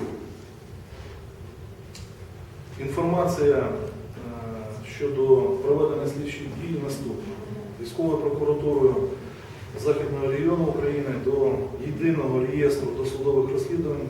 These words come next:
внесено кримінальне правопорушення, передбачено частиною третьою статті триста шістдесят восьмої Кримінального кодексу України, прийняття пропозиції, обіцянки або одержання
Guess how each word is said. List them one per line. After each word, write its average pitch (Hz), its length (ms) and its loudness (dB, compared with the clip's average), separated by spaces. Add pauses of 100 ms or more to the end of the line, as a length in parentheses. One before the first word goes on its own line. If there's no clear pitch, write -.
внесено 143 460 0
кримінальне 139 540 0
правопорушення, 135 960 2 (1300)
передбачено 151 680 4
частиною 147 420 0
третьою 165 280 2
статті - 300 -2
триста 151 440 -2
шістдесят 143 440 -2
восьмої 139 460 2
Кримінального 131 540 0
кодексу 127 300 2
України, 127 500 2 (160)
прийняття 139 600 0 (220)
пропозиції, 131 720 0
обіцянки - 580 -6 (120)
або 127 220 0
одержання 127 420 2